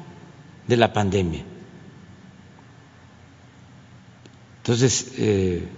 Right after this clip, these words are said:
vamos bien, eh, y vamos a continuar con este plan. Em, el fondo va a entregar unos recursos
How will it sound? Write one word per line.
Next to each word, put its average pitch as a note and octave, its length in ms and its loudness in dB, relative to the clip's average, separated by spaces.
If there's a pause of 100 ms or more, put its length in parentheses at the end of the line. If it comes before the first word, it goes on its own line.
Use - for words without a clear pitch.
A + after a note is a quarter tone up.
(160)
vamos C#3 600 2
bien, D#3 400 6 (1000)
eh, F#2+ 800 -6 (480)
y - 80 -6
vamos A#2 300 0
a G2 280 0
continuar B2+ 600 4 (640)
con A2 220 -4
este A#2 320 -2
plan. D3+ 380 2 (600)
Em, A#2 800 6 (680)
el - 180 0
fondo E3+ 340 4
va E3 280 6
a D#3+ 60 2
entregar D3 520 4 (920)
unos C#3+ 600 2
recursos D3+ 800 0